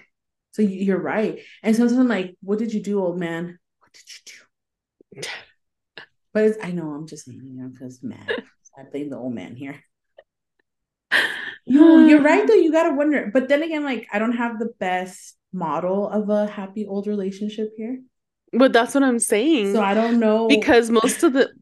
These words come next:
Speaker 2: I feel like generations now are more like, "I wanna be happy. I wanna live, like, life and, like, enjoy it, not just, like, have to
Speaker 1: Like a
Speaker 2: bend
Speaker 1: mundane.
Speaker 2: towards, like, their wants, their
Speaker 1: Mm-hmm.
Speaker 2: needs or whatever."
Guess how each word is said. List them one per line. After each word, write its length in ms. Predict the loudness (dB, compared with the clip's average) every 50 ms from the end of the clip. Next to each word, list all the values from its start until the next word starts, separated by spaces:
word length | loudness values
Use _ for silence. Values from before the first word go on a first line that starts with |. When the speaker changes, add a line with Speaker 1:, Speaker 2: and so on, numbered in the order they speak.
| _ _ -4
Speaker 2:
I 100 | -4 -2
feel 160 | 0 2 2
like 120 | 2 0 -2 _ _ _ _ _ _ _ _ _ _
generations 640 | -2 0 2 2 0 0 -2 -4 -6 -8 -8 -8 -8
now 280 | -6 -4 -4 -2 0 0
are 140 | 0 0 0
more 200 | -2 -4 -4 -4
like, 300 | -6 -6 -8 -10 -14 -8 _
"I 180 | -4 -2 -2 -2
wanna 200 | -2 -4 -4 -4
be 140 | -4 -6 -6
happy. 520 | -6 -8 -10 -10 -8 -10 -10 -10 -10 -14 -20 -20 -20 -20 -20 _ _ _
I 140 | 0 0
wanna 240 | 2 2 2 2 2
live, 320 | 4 4 4 4 2 0 -4
like, 240 | -4 -4 -4 -4 -6 _ _ _ _ _ _
life 540 | -4 0 0 2 2 2 2 0 -2 -4 -8 -8
and, 200 | -6 -6 -4 -4
like, 200 | -6 -6 -6 -6
enjoy 480 | -8 -6 -6 -6 -4 -2 0 0 2 2 0
it, 120 | 0 -2
not 200 | -6 -8 -8 -8
just, 220 | -8 -10 -10 -8 -8
like, 280 | -10 -10 -10 -12 -20 _ _ _
have 260 | -12 -10 -10 -10 -12
to 300 | -6 0 0 2 2 0 -4 -10 -20 -20 -20 -20 -20 -20 -10
Speaker 1:
Like 200 | -8 -8 -6 -4
a 60 | -2
Speaker 2:
bend 420 | 4 4 6 6 6 4 4 2
Speaker 1:
mundane. 280 | 2 0 -2 -4 -6 -6
Speaker 2:
towards, 540 | -2 2 4 6 6 6 4 2 -4 4 6
like, 340 | 6 8 8 6 2 -2 -10 -12 -8 _
their 480 | -10 -8 0 2 4 6 6 6 6
wants, 760 | 6 4 2 0 -2 0 2 2 4 6 6 6 6 4 4
their 300 | 2 0 0 0 0 2
Speaker 1:
Mm-hmm. 100 | 0 0 0
Speaker 2:
needs 380 | 0 -2 -2 -4 -8 -8 -4
or 120 | -2 0 0
whatever." 260 | 0 0 0 0